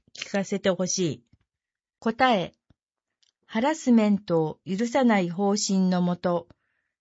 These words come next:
実態調査や相談窓口の周知、被害者のケア、加害者への厳正な対応を行い、誰もが安心して働ける職場を作ることで、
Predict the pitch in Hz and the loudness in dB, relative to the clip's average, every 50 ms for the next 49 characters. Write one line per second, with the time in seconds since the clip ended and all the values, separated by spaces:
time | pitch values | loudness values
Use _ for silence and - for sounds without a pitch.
0 | _ - - 196 190 _ _ - - 254 254 254 247 247 - 277 269 254 240 240 | _ -10 -8 -8 -8 _ _ 2 4 4 4 4 2 0 0 2 4 4 2 2
1 | 208 180 165 156 151 156 - _ _ _ _ _ _ _ _ _ _ - - 247 | 0 0 0 -2 -4 -6 -10 _ _ _ _ _ _ _ _ _ _ -6 0 2
2 | 269 277 262 269 262 262 254 247 247 247 240 254 254 233 214 208 208 - 175 170 | 2 4 4 4 4 6 6 6 6 6 6 4 4 2 0 -4 -4 -2 -2 -2
3 | 165 160 - - 240 240 226 208 226 - - - 156 135 - _ _ _ _ _ | -2 -2 -2 -2 -2 -2 -2 -2 -4 -8 -10 -8 -8 -8 -10 _ _ _ _ _
4 | _ _ _ _ _ _ _ _ _ - 208 240 254 277 277 262 - 214 175 160 | _ _ _ _ _ _ _ _ _ -4 2 2 4 2 2 0 0 -2 0 0
5 | 156 156 - - - 208 196 170 151 139 147 - _ _ _ _ _ _ _ _ | 0 -2 -4 -6 -4 -2 0 0 -2 -4 -8 -12 _ _ _ _ _ _ _ _
6 | _ _ _ _ _ - - 208 202 240 254 262 262 - - 226 196 185 180 165 | _ _ _ _ _ -8 -6 -2 0 2 2 2 2 0 0 0 0 2 2 0
7 | 160 147 147 - _ _ _ - 175 202 220 240 247 240 - 254 240 233 226 226 | 0 -2 -4 -6 _ _ _ -4 0 2 2 2 2 2 2 2 4 4 4 2
8 | 220 220 - 226 220 214 220 220 220 208 208 208 202 202 202 202 - - - 180 | 2 0 0 0 0 2 2 2 2 2 2 2 2 0 0 -2 -4 -6 -8 -8
9 | 180 - 196 196 190 185 185 180 - _ _ _ _ _ _ _ _ _ _ _ | -4 -2 -2 -2 0 -2 -4 -6 -8 _ _ _ _ _ _ _ _ _ _ _
10 | _ _ - 220 240 262 254 240 226 202 180 175 175 165 156 - 190 208 214 202 | _ _ 0 2 4 6 6 6 6 6 4 2 -2 -2 0 0 0 0 0 0
11 | - - 214 214 214 202 208 - - 196 196 190 196 196 - 202 196 196 196 - | 0 0 0 0 0 0 -4 -4 -4 -2 -2 -2 -4 -4 -2 -2 -2 -2 -2 -2
12 | 208 196 190 190 185 - 180 180 - 220 214 226 220 220 214 214 - - - 247 | -4 -4 -4 -4 -6 -6 -6 -6 -2 0 2 2 2 2 0 -2 -6 -6 -4 -2
13 | 240 220 220 - 180 170 - 175 165 151 135 123 | -2 -2 -2 -2 -2 -2 0 -2 -2 -2 -4 -8